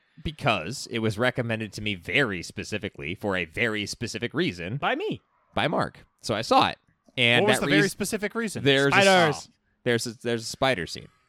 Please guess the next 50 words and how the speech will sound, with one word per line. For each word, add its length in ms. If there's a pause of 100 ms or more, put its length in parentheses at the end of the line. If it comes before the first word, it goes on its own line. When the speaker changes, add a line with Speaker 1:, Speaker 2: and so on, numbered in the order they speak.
(1300)
Speaker 1:
Which 280
Speaker 3:
Eh. 220
Speaker 1:
was, 420
wasn't 160
Speaker 2:
Trapped, 300
trapped 260
in 60
a 80
coffin 420
that's 160
slowly 300
filling 260
with 100
spiders. 320
Speaker 1:
Yeah, 140
Speaker 2:
It's 100
Speaker 1:
it 40
Speaker 2:
pretty 120
Speaker 1:
didn't, 120
Speaker 2:
good 60
spider 260
Speaker 1:
it 60
didn't 200
Speaker 2:
scare. 40
Speaker 1:
bother 280
me. 180
It 160
was 120
shot 440
immaculately. 840
We'll 140
Speaker 2:
Yeah. 80
Speaker 1:
get 60
into 140
all 280
of 40
this 140
stuff, 300 (160)
but 400
it 100
didn't 180
bother 280
me 80
as 80
much 160
as 80
I 60
was 120
expecting. 720 (320)
Um, 540